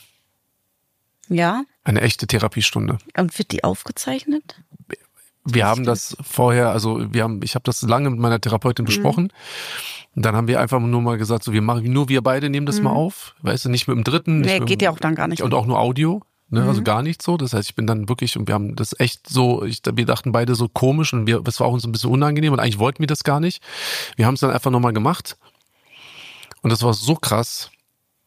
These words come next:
Speaker 2: dass alle, die das gehört haben, haben abgebrochen. Und das, und am
Speaker 1: Mhm.
Speaker 2: Ende auch gesagt, das können wir nicht veröffentlichen.
Speaker 1: Weil es zu privat ist, ne?
Speaker 2: Es ist zu krass. Es ist zu
Speaker 1: Mhm.
Speaker 2: krass gewesen.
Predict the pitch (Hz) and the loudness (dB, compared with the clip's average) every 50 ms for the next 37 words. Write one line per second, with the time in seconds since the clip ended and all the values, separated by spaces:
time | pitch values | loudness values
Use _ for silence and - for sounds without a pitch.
0 | _ - 110 - - - 143 160 165 151 123 131 113 - - 123 113 143 147 - | _ -2 -2 -2 0 0 0 2 2 2 0 0 0 2 2 2 2 2 2 2
1 | 110 104 104 110 131 156 196 180 - _ _ _ _ _ _ _ _ _ _ _ | 2 2 2 0 -2 -4 -6 -8 -12 _ _ _ _ _ _ _ _ _ _ _
2 | _ - - - 110 120 - 117 - - 107 - - 104 - - - - _ _ | _ -6 -2 0 0 0 0 -2 -4 -4 -6 -4 -4 -4 -4 -6 -8 -12 _ _
3 | _ _ _ _ _ _ _ _ _ _ _ _ _ _ _ _ _ _ _ _ | _ _ _ _ _ _ _ _ _ _ _ _ _ _ _ _ _ _ _ _
4 | _ _ _ - 127 110 - - - - - 190 - - 117 120 123 127 120 120 | _ _ _ -6 -2 -2 0 -2 -2 -2 0 2 2 4 4 4 2 2 2 2
5 | - 98 120 107 110 104 - 110 - - - 113 110 113 107 - - 107 107 - | 2 2 2 2 2 2 2 -2 -4 0 2 2 2 2 2 0 0 0 -2 -2
6 | - - 95 - - 175 175 185 175 - - 208 - - - 214 190 196 196 190 | -4 -4 -4 -2 0 2 2 2 0 0 -4 -4 -4 0 0 2 4 4 2 2
7 | - 190 185 - 190 190 202 - 113 - - - - - 113 110 - - - - | 0 -2 -2 0 0 2 2 2 0 -4 -6 -6 -2 -2 -2 -2 -4 -8 -12 -16
8 | _ _ _ _ _ _ _ - - - - - - 196 196 190 190 190 190 190 | _ _ _ _ _ _ _ -4 -2 -2 -2 0 2 2 4 4 4 2 2 2
9 | 196 202 127 113 - - - 104 - - 101 - 120 | 0 0 0 0 -2 -4 -2 -2 -2 -2 -2 -4 -8